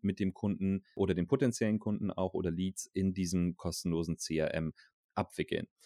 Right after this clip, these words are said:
Und wie gesagt, prinzipiell das Ganze ist kostenlos, bleibt kostenlos, eine Million Kontakte und auch keine Begrenzung für Nutzerlizenzen. Das ist auch ganz schön. Das heißt, man kann da auch,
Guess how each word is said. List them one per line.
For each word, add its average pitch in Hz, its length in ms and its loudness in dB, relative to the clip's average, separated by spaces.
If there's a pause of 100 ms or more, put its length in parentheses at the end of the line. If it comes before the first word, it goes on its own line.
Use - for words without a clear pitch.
(340)
Und 110 160 6
wie 110 60 4
gesagt, 87 280 0
prinzipiell 101 440 0
das 92 160 0
Ganze 92 300 -2
ist - 340 -4
kostenlos, 110 480 2
bleibt 92 280 -2
kostenlos, 90 580 -2
eine 87 180 0
Million 85 320 2
Kontakte 110 420 0
und 110 200 2
auch 113 160 4
keine 127 200 4
Begrenzung 107 560 4
für 101 420 4
Nutzerlizenzen. 87 840 4
Das 87 140 -2
ist 87 100 -6
auch - 160 4
ganz 117 200 0
schön. 110 180 6
Das 95 100 0
heißt, - 200 0
man 87 100 0
kann 92 220 2
da 85 160 6
auch, - 220 4